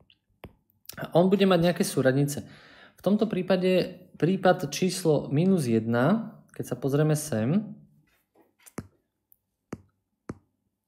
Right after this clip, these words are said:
tak toto je ten vrchol. Toto je ten vrchol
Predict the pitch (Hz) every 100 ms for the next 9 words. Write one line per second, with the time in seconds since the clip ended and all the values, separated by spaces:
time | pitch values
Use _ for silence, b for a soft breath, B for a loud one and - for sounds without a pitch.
0 | _ - - - 190 190 165 147 139 143
1 | 123 123 - 107 101 101 - - 143 165
2 | 156 120 110 - 165 226 B